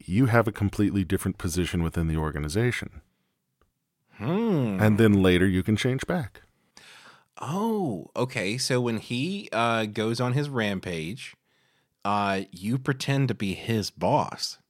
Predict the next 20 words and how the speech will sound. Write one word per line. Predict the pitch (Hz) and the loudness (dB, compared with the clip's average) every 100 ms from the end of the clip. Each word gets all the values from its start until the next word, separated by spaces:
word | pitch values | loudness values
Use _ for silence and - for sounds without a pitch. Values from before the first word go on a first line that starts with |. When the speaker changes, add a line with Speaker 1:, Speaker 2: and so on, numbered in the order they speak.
| - - _ - | -20 -20 _ -4
Speaker 1:
Exactly. | 104 85 85 98 90 80 73 - _ _ _ _ _ - _ _ - | -2 0 2 4 2 0 -4 -6 _ _ _ _ _ -20 _ _ -14
Speaker 2:
Okay. | 107 180 220 254 247 240 - 104 90 90 135 202 _ _ | -10 -4 -2 2 2 0 -2 0 0 -2 -4 -6 _ _
So | - 139 | 0 0
how, | 127 170 170 | 2 2 0
what | 131 165 - | 2 0 0
kind | 190 | -2
of | 165 | -2
shenanigans | - 123 120 123 113 107 | -2 -2 0 0 0 -2
can | - | -4
you | 113 87 | -4 -2
wreak | 98 95 | -2 -4
with | - 76 | -6 -12
that? | 80 - 82 | -12 -14 -4
Speaker 1:
Then | 98 123 | 4 8
you're | 147 151 | 8 8
the | |
Speaker 2:
Uh, | 143 | 6
Speaker 1:
C | - 104 104 143 | 6 6 8 8
E | |
O. | 170 143 58 | 8 6 0